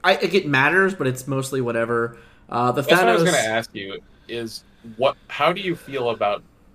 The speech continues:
Speaker 2: the buffs slash nerfs that are a single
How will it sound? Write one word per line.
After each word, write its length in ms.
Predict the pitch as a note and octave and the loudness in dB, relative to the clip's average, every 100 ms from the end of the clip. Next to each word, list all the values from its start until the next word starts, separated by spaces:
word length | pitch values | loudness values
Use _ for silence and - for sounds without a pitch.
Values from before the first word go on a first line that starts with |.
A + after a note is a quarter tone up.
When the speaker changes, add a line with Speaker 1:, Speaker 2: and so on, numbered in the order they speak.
| - | -14
Speaker 2:
the 140 | G#2+ | -14
buffs 540 | F#2 A2 A#2+ - - - | 0 2 2 -2 -16 -12
slash 440 | - A2+ A2 - _ | -4 -2 -2 -6 _
nerfs 460 | F#2 G2+ A2 - - - _ - | -12 -10 -12 -18 -20 -20 _ -8
that 120 | G#2 | -4
are 120 | G2+ | -2
a 100 | G2 | -4
single 680 | F#2 - - A#2 A2+ G#2 G2+ | -8 -10 -6 -6 -4 -6 -6